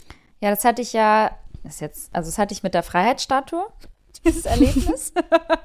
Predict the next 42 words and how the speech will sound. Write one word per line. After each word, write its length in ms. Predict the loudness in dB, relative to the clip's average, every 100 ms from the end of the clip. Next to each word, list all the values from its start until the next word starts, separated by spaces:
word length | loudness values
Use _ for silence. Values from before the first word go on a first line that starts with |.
| -4 -6 -16 -20 -20 _ -6
Da 100 | -4
stand 280 | 2 2 2
ich 120 | 2
auf 60 | 4
einmal 260 | 4 6
davor 280 | 4 4 -2
und 60 | 0
war 100 | 0
so, 80 | 0
„Hä, 220 | 0 2
das 160 | 2 0
ist 140 | -6
voll 200 | 0 0
klein.“ 600 | 0 0 4 6 4 2 -2
Und 40 |
ich 100 | -4
hab 120 | -4
mir 40 | -4
das 120 | -4
halt 140 | -6 -8
voll 1000 | -16 -20 -20 _ _ -8 2 2 2 -6
groß 720 | -10 -8 -2 2 4 4 2
ausgemalt 800 | 2 2 2 -2 0 2 2 0
als 220 | -4 -6
Kind 240 | -4 -2
und 80 | 0
dachte 220 | -2 -2
so, 80 | -6
„Boah, 160 | -4 -2
das 160 | -2 -4
ist 140 | -8
voll 300 | -6 -2 -2
heftig 480 | -2 -4 -4 -10 -10
groß 440 | -2 2 2 0 -4
und 100 | -6
steht 320 | -6 -8 -8
halt 160 | -6
ganz 220 | -6 -6 -6
präsent 440 | -6 -2 -2 -2
irgendwo, 420 | 0 0 2 -2
ganz 260 | -2 -6 -8
krass.“ 300 | -2 2 2